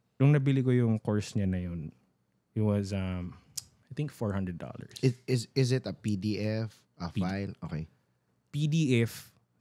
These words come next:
Speaker 1: tapos may audio recording niya.
Speaker 2: Okay.
Speaker 1: Nagtuturo kung paano basically mag-online ads.
Speaker 2: Mm-hmm.
Speaker 1: A-,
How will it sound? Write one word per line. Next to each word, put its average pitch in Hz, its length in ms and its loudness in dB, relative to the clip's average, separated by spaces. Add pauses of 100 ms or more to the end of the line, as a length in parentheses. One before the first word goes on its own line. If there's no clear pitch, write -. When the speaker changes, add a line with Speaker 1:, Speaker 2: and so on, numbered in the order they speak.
(120)
Speaker 1:
tapos 107 800 0
may 110 160 2 (400)
audio 110 340 2
recording 92 560 -2
niya. 80 140 -14
Speaker 2:
Okay. 80 320 -6 (880)
Speaker 1:
Nagtuturo 123 720 2
kung 107 240 2
paano 104 960 0 (1300)
basically 101 720 -2
mag-online 92 880 -6
ads. - 680 -14
Speaker 2:
Mm-hmm. 92 440 -2 (1500)
Speaker 1:
A-, - 180 -8